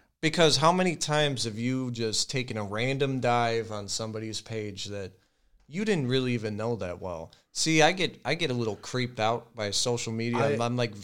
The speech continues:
Speaker 1: kind of weird with it. I just, that to me is creepy.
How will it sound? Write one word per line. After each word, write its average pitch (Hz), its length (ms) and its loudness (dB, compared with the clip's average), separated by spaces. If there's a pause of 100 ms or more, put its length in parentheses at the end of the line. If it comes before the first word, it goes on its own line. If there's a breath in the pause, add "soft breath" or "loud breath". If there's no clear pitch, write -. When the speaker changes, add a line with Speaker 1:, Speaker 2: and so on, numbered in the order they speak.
(140)
Speaker 1:
kind 127 160 -2
of 101 100 -6
weird 113 320 -4
with 131 260 -4
it. 135 320 0
I 120 120 -2
just, 127 280 -2
that 170 240 2
to 165 80 -2
me 156 380 2 (560 soft breath)
is 110 180 -2
creepy. 107 640 -4